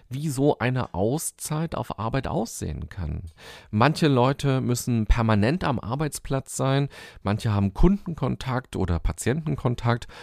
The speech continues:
oder sitzen ständig in Meetings oder sind unterwegs von A nach B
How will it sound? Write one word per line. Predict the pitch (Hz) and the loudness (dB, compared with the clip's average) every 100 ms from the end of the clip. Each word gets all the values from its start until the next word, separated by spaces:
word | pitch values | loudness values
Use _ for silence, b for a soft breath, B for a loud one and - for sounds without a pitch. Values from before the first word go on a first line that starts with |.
| B | B
oder | - 92 92 90 85 | -4 0 2 2 0
sitzen | 92 - - | -2 -4 -4
ständig | 92 98 104 98 | 0 2 2 2
in | 95 | 2
Meetings | 101 160 170 139 131 135 127 B B B | 4 4 2 0 2 0 -2 B B B
oder | - 95 90 90 | 0 0 2 -2
sind | 87 90 - | -2 -4 -2
unterwegs | 90 95 85 98 117 - - | -2 -2 0 0 0 -6 -4
von | 98 95 | 0 0
A | - 104 113 | -2 -4 0
nach | 104 92 - | 0 -2 -2
B | 117 131 151 160 | 0 0 0 -2